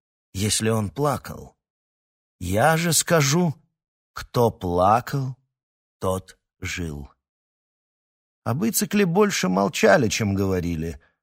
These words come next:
а посему мне не оставалось ничего другого, кроме как сплести историю мёртвого моего брата из разрозненных нитей, слухов, невнятного бормотания, доносившегося словно из сна,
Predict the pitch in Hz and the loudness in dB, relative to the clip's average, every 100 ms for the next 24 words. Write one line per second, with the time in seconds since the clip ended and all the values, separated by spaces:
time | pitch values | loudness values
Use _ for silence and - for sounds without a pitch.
0 | _ _ _ _ - 104 135 - 170 220 | _ _ _ _ -2 0 0 0 2 2
1 | 220 220 214 208 175 - 147 170 175 143 | 4 4 4 4 4 4 4 4 4 2
2 | 135 117 135 147 147 135 113 175 175 156 | 0 0 0 0 2 0 2 0 -2 -4
3 | 170 170 147 143 - _ _ _ _ - | -4 -4 -4 -6 -8 _ _ _ _ -8
4 | - 160 - - - 190 175 - - - | -2 0 0 0 0 -2 0 0 -2 0
5 | 196 185 175 160 156 175 156 147 147 143 | 2 2 2 2 2 2 0 0 2 2
6 | 139 135 131 139 127 107 170 180 160 131 | 2 2 2 2 0 2 4 2 2 -2
7 | - _ _ _ _ _ - 120 117 120 | -4 _ _ _ _ _ -6 0 2 4
8 | 107 135 190 147 156 147 143 113 120 139 | 4 2 2 2 2 4 2 2 2 2
9 | 139 135 104 - _ _ _ _ - - | 2 -2 -2 -6 _ _ _ _ -8 -4
10 | 95 156 - 160 - - _ _ _ _ | -2 -2 -2 -4 -4 -8 _ _ _ _
11 | _ - 113 107 117 - 101 98 92 95 | _ -4 0 4 2 2 -2 0 -2 -2
12 | 110 - 147 156 151 143 131 131 127 139 | -2 2 4 4 4 0 2 2 2 0
13 | - 131 120 - - 131 123 120 120 117 | -2 -2 0 0 0 0 0 0 0 2
14 | - - - 120 120 110 | 2 2 2 0 0 -2